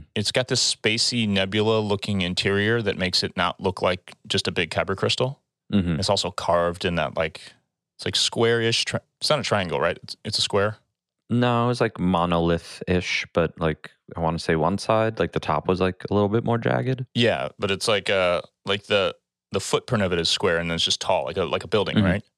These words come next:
Speaker 2: Yeah.
Speaker 1: I mean, it could be kyber with some shit in it or something. I don't know.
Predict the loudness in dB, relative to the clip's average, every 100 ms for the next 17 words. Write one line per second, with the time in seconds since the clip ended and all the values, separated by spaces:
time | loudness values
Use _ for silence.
0 | _ -2 -2 -2 -8 _ _ -2 0 0
1 | 0 0 0 -4 -6 _ -10 -4 -2 0
2 | 0 2 0 0 0 0 0 0 0 0
3 | -4 _ _ 0 2 0 0 0 0 0
4 | 0 2 0 0 -2